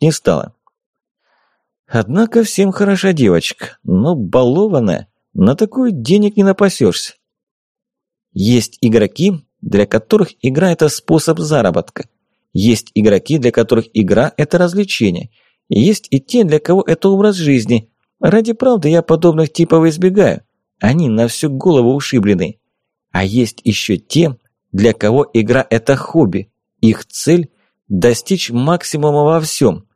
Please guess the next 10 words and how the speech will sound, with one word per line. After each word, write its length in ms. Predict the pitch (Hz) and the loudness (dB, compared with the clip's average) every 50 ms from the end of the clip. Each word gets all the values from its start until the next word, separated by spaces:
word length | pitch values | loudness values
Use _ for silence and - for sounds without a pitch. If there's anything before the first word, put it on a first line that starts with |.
| _ _ | _ _
В 180 | _ - - - | _ -20 -12 -4
пройденных 480 | - 202 226 175 117 104 98 90 - - | 0 2 2 4 2 2 0 -2 -4 -4
квестах, 540 | - 131 165 170 147 - - 131 120 - _ _ _ _ _ | -2 0 0 0 0 0 0 -2 -2 -2 _ _ _ _ _
в 180 | - - - | -20 -20 -14
титулах, 540 | - - 208 208 190 - 180 170 156 151 - | -6 0 0 0 2 4 4 4 4 2 2
в». 220 | 151 180 208 185 - _ _ _ _ _ _ _ _ _ _ _ _ _ _ _ _ _ _ _ _ _ _ _ _ _ _ _ _ _ _ _ _ _ _ _ _ _ _ | 2 2 2 2 0 _ _ _ _ _ _ _ _ _ _ _ _ _ _ _ _ _ _ _ _ _ _ _ _ _ _ _ _ _ _ _ _ _ _ _ _ _ _
«Коллекционеры», 880 | - 185 196 190 180 - - - 175 170 170 180 185 170 131 107 92 - - _ _ _ _ - | 0 2 2 2 2 -2 -2 -2 -2 0 0 2 2 2 2 2 0 -2 -6 _ _ _ _ -2
оборвал 540 | - 113 110 95 107 101 104 120 139 139 | 0 0 2 2 2 2 2 2 2 2
ее 200 | 131 131 127 131 | 2 2 2 4
я. 300 | 131 113 101 90 71 - | 2 4 2 0 0 -2